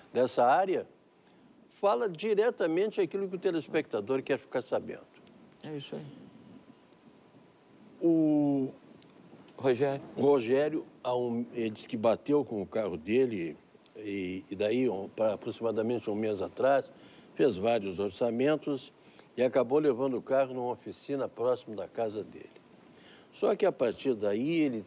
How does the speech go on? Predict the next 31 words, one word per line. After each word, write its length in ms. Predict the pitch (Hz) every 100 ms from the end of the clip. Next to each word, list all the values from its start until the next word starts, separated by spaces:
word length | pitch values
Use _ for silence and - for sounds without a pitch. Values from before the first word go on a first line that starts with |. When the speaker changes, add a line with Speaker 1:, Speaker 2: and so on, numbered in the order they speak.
| -
Speaker 1:
teve 200 | 135 127
uma 220 | 117 98
série 360 | - 147 147
de 140 | 92 104
problemas. 840 | 110 104 95 104 82 - - - - - - - - -
O 100 | 139
capô 400 | 135 117 - 120
não 160 | 107
foi 200 | 92 104
trocado, 960 | 95 95 - 127 143 156 147 143 139 123 _ _ _ _ _ _ _ _ _ -
o 20 |
proprietário 500 | 117 117 110 131 120
tentou 460 | 104 113 98 120 110
pe-, 220 | - 107
reparar 540 | 107 104 101 101 117
o 40 | 104
que 100 | -
já 120 | 101
estava, 560 | - 110 120 127 120 113
porém 300 | - 104 107
ficou 260 | - 101 92
péssimo, 800 | - 151 156 135 - 143 139 135 131 _ _ - _
o 40 | -
farol 400 | 123 127 139 127 -
foi 220 | - 120 110
substituído 560 | 127 113 101 - 131 -
por 100 | 120
outro 160 | 127 123
de 80 |
péssima 400 | - 127 120 117
qualidade, 560 | 104 110 95 110 143 156